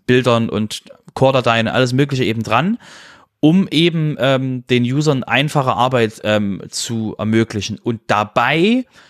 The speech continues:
haben die sich auch gleich mit ihren neuen Kollegen von Local zusammengesetzt, weil wir erinnern uns, W P Migrate, ähm, gehört zu Delicious, Delicious Brains. Delicious Brains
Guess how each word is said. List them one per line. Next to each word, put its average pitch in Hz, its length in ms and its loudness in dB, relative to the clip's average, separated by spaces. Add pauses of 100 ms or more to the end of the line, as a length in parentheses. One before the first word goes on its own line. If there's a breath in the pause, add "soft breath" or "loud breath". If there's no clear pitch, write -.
(240 soft breath)
haben 160 380 0
die 160 60 -2
sich 147 200 -4
auch 123 160 -2
gleich 139 400 -2
mit 127 160 -2
ihren 120 220 -2 (120)
neuen 147 460 2
Kollegen 156 560 0
von 117 300 -2
Local 147 500 2
zusammengesetzt, 110 800 -2
weil 101 220 2
wir 110 140 2
erinnern 151 260 0
uns, 180 300 0 (320 loud breath)
W 120 120 2
P 123 100 2
Migrate, 151 680 2
ähm, 127 280 0
gehört 123 200 0
zu - 60 -18
Delicious, 127 500 0
Delicious 123 420 0
Brains. 165 400 0
Delicious 127 360 -2
Brains 139 580 0